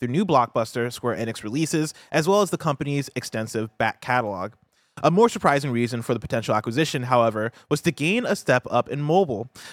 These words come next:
which could help future mobile exclusive Game Pass offerings. Currently,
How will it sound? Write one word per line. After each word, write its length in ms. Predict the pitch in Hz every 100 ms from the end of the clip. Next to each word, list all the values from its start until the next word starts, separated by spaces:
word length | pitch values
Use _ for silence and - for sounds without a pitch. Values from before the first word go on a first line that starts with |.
| -
which 240 | 208 -
could 140 | 240
help 300 | 196 151 170 -
future 360 | - 131 -
mobile 360 | 135 117 113 113
exclusive 580 | 107 - 143 165 156 147 _ -
Game 220 | 120 120
Pass 320 | 120 120 - -
offerings. 580 | 110 120 107 85 - - _ - -
Currently, 500 | - 220 220 180 165